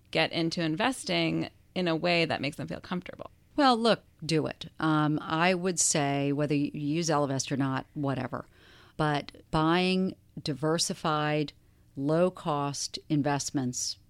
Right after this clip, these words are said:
Speaker 2: you know, in a diversified managed E T F portfolio, that's the way to go. Go to whatever your broker is, whatever your financial advisor who you're comfortable with is, and say, "Look, just put me in inexpensive,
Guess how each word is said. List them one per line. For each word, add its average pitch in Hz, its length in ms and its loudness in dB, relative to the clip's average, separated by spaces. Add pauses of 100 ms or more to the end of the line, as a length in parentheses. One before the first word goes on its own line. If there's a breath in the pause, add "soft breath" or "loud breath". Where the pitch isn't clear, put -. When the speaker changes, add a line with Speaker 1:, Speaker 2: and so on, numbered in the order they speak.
Speaker 2:
you 151 100 0
know, 131 140 -2
in 143 220 0
a 143 160 -2
diversified 156 720 2
managed 147 340 2
E 143 120 0
T 143 180 -2
F 135 200 -4
portfolio, 143 800 -2 (300 soft breath)
that's 156 260 0
the 160 100 2
way 143 160 2
to 143 60 2
go. 131 260 -2
Go 160 220 2
to 151 300 2
whatever 170 420 4
your 170 140 2
broker 147 380 0
is, 143 260 -2
whatever 151 560 2 (360 soft breath)
your 156 140 -2
financial 147 420 0
advisor 143 460 0
who 139 100 -2
you're 139 120 0
comfortable 135 440 -4
with 135 180 -2
is, 139 220 -2
and 139 100 0
say, 143 140 -2
"Look, 139 220 -4
just - 180 -6
put - 160 0
me 151 180 0
in 139 140 -2 (100)
inexpensive, 143 960 0